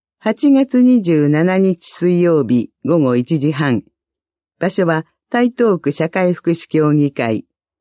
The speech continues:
定員は先着順二十人。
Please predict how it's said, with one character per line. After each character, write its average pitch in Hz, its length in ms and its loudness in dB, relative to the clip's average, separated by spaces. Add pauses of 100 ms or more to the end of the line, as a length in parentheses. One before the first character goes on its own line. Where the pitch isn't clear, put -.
(380)
定 202 200 0
員 185 200 2
は 170 120 0
先 262 260 0
着 240 280 -2
順 202 220 2
二 190 180 0
十 175 200 0
人。 123 360 0